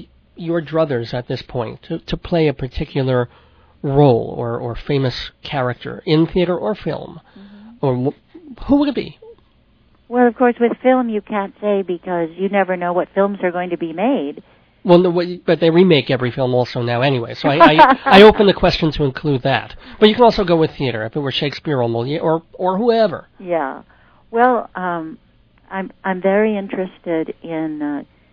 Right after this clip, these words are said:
Speaker 2: us continuing to do some of the great classical roles in the theater, uh, Chekhov and Shakespeare. And, um, there are many other parts that interest me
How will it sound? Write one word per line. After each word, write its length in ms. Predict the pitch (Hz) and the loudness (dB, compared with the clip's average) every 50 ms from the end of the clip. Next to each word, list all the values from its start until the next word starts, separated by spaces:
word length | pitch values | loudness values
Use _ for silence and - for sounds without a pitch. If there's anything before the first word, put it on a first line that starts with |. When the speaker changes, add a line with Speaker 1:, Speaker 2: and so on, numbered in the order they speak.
| _ _ _ _ _ _ _ _ _ _ _ | _ _ _ _ _ _ _ _ _ _ _
Speaker 2:
us 240 | - 156 151 143 151 - - - _ | -12 -10 -8 -8 -10 -12 -18 -20 _
continuing 720 | - - 175 175 - - 202 190 196 190 185 175 170 170 | -20 -20 -20 -18 -16 -12 -10 -8 -6 -6 -6 -6 -8 -8
to 100 | - - | -10 -12
do 240 | 160 - 175 165 170 175 - | -10 -6 -6 -6 -6 -6 -10
some 160 | 180 170 175 | -10 -10 -8
of 100 | 170 156 - | -10 -10 -8
the 100 | - 165 | -10 -10
great 360 | - - - 160 165 160 - - | -10 -6 -2 -2 -2 -2 -4 -8
classical 640 | - - 170 160 165 - - 165 - - 151 151 | -12 -8 -8 -8 -8 -8 -12 -10 -6 -6 -4 -4
roles 420 | 139 147 147 147 147 147 143 139 - _ - - - | -2 -2 0 0 0 0 -2 -4 -8 _ -20 -20 -18
in 180 | 151 147 139 | -16 -14 -12
the 80 | 143 139 135 - | -12 -14 -12 -12
theater, 520 | 143 147 143 139 139 135 131 135 135 139 - _ _ _ _ _ _ _ _ _ _ - | -10 -6 -6 -4 -4 -4 -4 -4 -6 -8 -10 _ _ _ _ _ _ _ _ _ _ -18
uh, 260 | 147 147 143 143 139 - - - | -12 -8 -8 -8 -8 -6 -4 -4
Chekhov 500 | - 151 143 - - 139 131 139 143 151 - - | -4 -4 -4 -4 -4 -2 -2 -2 -4 -8 -10 -10
and 200 | 135 139 147 - - - | -10 -10 -10 -10 -8 -8
Shakespeare. 640 | 139 135 - - _ - 147 139 131 131 135 - - _ _ _ _ _ _ _ _ _ _ _ _ - | -8 -8 -10 -14 _ -12 -10 -10 -8 -8 -10 -12 -14 _ _ _ _ _ _ _ _ _ _ _ _ -16
And, 400 | 151 147 147 147 147 147 147 147 | -10 -8 -6 -6 -6 -6 -6 -4
um, 420 | 143 143 143 135 139 139 139 - _ _ _ - | -4 -2 -2 -2 -4 -6 -8 -12 _ _ _ -8
there 160 | 165 156 156 | -4 -2 -2
are 60 | 156 | -2
many 440 | 151 160 170 180 202 208 214 196 175 - | -4 -4 -4 -2 -2 -2 -2 -4 -6 -6
other 500 | - 170 185 196 214 196 175 156 143 - - _ _ - | -4 -2 0 0 2 2 2 0 -2 -6 -10 _ _ -14
parts 260 | - - 160 156 - - - | -8 -6 -6 -6 -6 -8 -8
that 80 | 160 147 | -8 -8
interest 500 | - - 170 185 185 - - 180 170 - _ - 160 | -8 -10 -12 -12 -12 -12 -12 -12 -12 -14 _ -20 -18
me 380 | 151 156 151 139 139 147 160 | -10 -8 -6 -4 -4 -6 -8